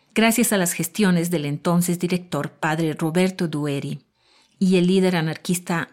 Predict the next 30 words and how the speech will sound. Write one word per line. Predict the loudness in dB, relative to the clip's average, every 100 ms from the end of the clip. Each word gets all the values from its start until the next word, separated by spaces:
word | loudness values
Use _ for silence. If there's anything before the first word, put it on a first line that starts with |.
| 0
Liber | 2 2 0
Forti, | 0 -2 -2 -8 -10
quien | -2 0
en | 0 0
ese | 0 -2
tiempo | -2 -2 -4 -6 -12 -16 -18 -6
hacía | -4 0 2 4
un | 4 4
trabajo | 2 -2 -2 -4
cultural | -4 -6 -4 -2 -2 -4
en | -6
Siglo | -8 -8 -6
veinte. | -6 -6 -12 -18 _ _ _ _ _ _ _ _ _ _ _ -20 -20 _ _ _ _ _ _ _
El | 2
año | 4 6
mil | 6 6
novecientos | 4 2 0 0 -2 -2 -2
ochenta | 0 2 4 2
y |
dos, | 2 0 0
Bolivia | 2 2 4 4
Manta | 4 2 0 -2
recibe | -2 -4 -2 0
la | 0
invitación | 0 -4 -4 -6 -2 0 0 0
del | 0 -2 0
Teatro | 0 0 0 -2 -4
du | -4
Forum | -4 -4 -2 -2 -4
des | -4 -6